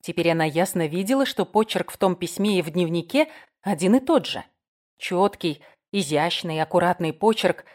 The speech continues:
из старого мира, который в современную эпоху, увы, потерял свою ценность. Схватив ещё горсть солёных крекеров,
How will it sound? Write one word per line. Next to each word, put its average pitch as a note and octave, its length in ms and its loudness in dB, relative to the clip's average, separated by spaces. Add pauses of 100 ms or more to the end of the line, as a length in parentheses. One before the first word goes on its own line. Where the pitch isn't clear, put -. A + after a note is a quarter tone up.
(100)
из F#3+ 140 -2
старого F#3 420 0
мира, D3+ 400 0 (260)
который E3 340 2
в - 60 -10
современную D#3+ 800 0
эпоху, F#3+ 540 0 (340)
увы, G#3 260 4
потерял G#3 480 0
свою E3 320 -2
ценность. A#2 680 -10 (1000)
Схватив F#3 520 0
ещё G#3 280 0
горсть F#3+ 360 0
солёных E3+ 500 0
крекеров, A3 480 2